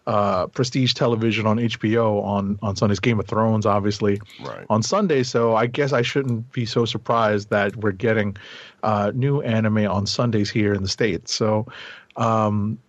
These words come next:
Speaker 1: I caught up, I'm caught up on Attack on Titan and Demon Slayer. Um, I can definitely tell you that this past episode of Attack on Titan is pivotal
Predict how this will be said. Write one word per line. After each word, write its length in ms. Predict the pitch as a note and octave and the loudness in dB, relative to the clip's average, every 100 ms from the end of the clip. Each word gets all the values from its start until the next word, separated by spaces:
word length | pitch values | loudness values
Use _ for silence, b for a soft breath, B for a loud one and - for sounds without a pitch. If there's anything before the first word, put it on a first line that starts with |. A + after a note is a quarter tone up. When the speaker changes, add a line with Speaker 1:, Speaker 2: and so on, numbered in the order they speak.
| _ _ _ - D3 | _ _ _ -4 -2
Speaker 1:
I 160 | C3+ F3 | -2 -2
caught 280 | - F3 D3 | -2 0 0
up, 80 | C#3 | 0
I'm 160 | F3 G3 | 0 -2
caught 240 | D#3 C#3+ | 0 0
up 180 | B2+ B2 | 0 0
on 180 | A2+ A2 | -2 0
Attack 280 | - C3+ A#2 | -2 -2 -2
on 100 | G#2+ | 0
Titan 360 | B2 B2 A2+ - C3+ | 0 -2 -6 -8 -2
and 440 | D3 D3 C#3+ C3 - G#2 | 2 2 0 -4 -10 -10
Demon 400 | C3 B2 A#2 A2+ | -2 0 2 0
Slayer. 500 | - A#2+ A2+ A2 G#2+ B B B B _ | 0 2 4 4 0 B B B B _
Um, 600 | G#2+ G2+ G2+ G2 F#2+ G2+ - | 2 2 2 0 -2 -2 0
I 100 | A2+ | 2
can 180 | A2+ | 2
definitely 500 | G2+ C3 C#3 C3 B2+ | 2 0 2 2 2
tell 240 | B2 B2+ A#2 | 0 0 0
you 300 | G#2+ A2 F#2+ - | 0 -6 -8 0
that 460 | A2+ A2 G#2+ A2 - _ | 2 4 2 0 -4 _
this 220 | G#2+ A#2+ A#2+ | -2 0 0
past 480 | - A#2+ A#2 A#2 - | -2 2 2 0 -2
episode 640 | A#2+ A#2+ - A#2+ A#2 A2+ - | -2 -2 -2 0 0 0 0
of 380 | A#2 G#2+ G#2+ G#2 | 0 2 2 -2
Attack 340 | A#2 B2+ A2+ A2+ | -2 0 2 2
on 140 | A2 | 0
Titan 340 | G#2+ A2+ A#2 A#2+ | 2 0 0 -2
is 140 | G#2+ | -4
pivotal 580 | - - F3 D3 F#2 | -8 -4 0 2 0